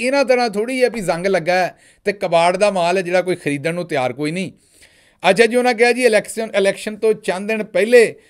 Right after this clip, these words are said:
ਮੁਕਤਦਰਾ ਜਿਹੜੀ ਹੈ ਨਾ, ਉਹ, ਆ, ਹਕੂਮਤ ਬਣਾਉਣਾ ਚਾਹੁੰਦੀ ਸੀ।" ਜਿਸ ਵੇਲੇ ਦਿੱਲੀ ਲੁੱਟੀ ਗਈ ਤੇ ਉਸ ਵੇਲੇ ਫਿਰ ਯਾਰਾਂ ਦਾ ਕੀ ਹੈ, ਉਹਨਾਂ ਦੇ ਇਹੀ ਦੱਸਣਾ ਸੀ ਵੀ, "ਚਲੋ, ਹੁਣ ਦਰਖਤ ਨਹੀਂ ਉੱਗਿਆ ਮੀਆਂ ਸਾਹਿਬ ਦੇ ਪਿੱਛੇ ਤੇ ਛਾਵੇਂ ਨਹੀਂ ਬਵਾਂਗੇ।"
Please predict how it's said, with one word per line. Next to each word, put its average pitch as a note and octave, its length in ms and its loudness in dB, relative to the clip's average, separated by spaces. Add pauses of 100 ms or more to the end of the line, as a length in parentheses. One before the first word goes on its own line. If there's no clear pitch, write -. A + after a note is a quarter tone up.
(200)
ਮੁਕਤਦਰਾ G#3+ 560 2
ਜਿਹੜੀ G#3 260 0
ਹੈ G3+ 40 4
ਨਾ, G#3+ 160 2
ਉਹ, G3 680 2 (420)
ਆ, D#3 640 0 (340)
ਹਕੂਮਤ D3+ 360 -6
ਬਣਾਉਣਾ C#3 300 -6
ਚਾਹੁੰਦੀ D3+ 340 -6
ਸੀ।" E3+ 220 -8
ਜਿਸ C3+ 280 -6
ਵੇਲੇ D#3+ 160 -4
ਦਿੱਲੀ C#3 360 -6
ਲੁੱਟੀ C#3+ 400 -6
ਗਈ G#3+ 260 4 (260)
ਤੇ F3+ 100 -2
ਉਸ G3+ 280 -2
ਵੇਲੇ G#3 160 -2
ਫਿਰ G#3+ 120 -4
ਯਾਰਾਂ F3 360 0
ਦਾ F#3+ 120 2
ਕੀ E3+ 300 -6
ਹੈ, A2+ 100 -10 (240)
ਉਹਨਾਂ G3 240 -2
ਦੇ F3+ 120 -2
ਇਹੀ F#3+ 80 -2
ਦੱਸਣਾ D#3 380 -4
ਸੀ E3+ 60 -8
ਵੀ, D#3+ 80 -12
"ਚਲੋ, G3 300 -2
ਹੁਣ D#3+ 140 -4
ਦਰਖਤ D3 300 -6
ਨਹੀਂ D#3+ 220 -10
ਉੱਗਿਆ D3+ 260 -6
ਮੀਆਂ C#3+ 220 -6
ਸਾਹਿਬ C#3 220 -4
ਦੇ C#3+ 80 -8
ਪਿੱਛੇ C3 280 -14
ਤੇ A#2 100 -16
ਛਾਵੇਂ B2 320 -16
ਨਹੀਂ D3+ 140 -14
ਬਵਾਂਗੇ।" F3+ 420 -8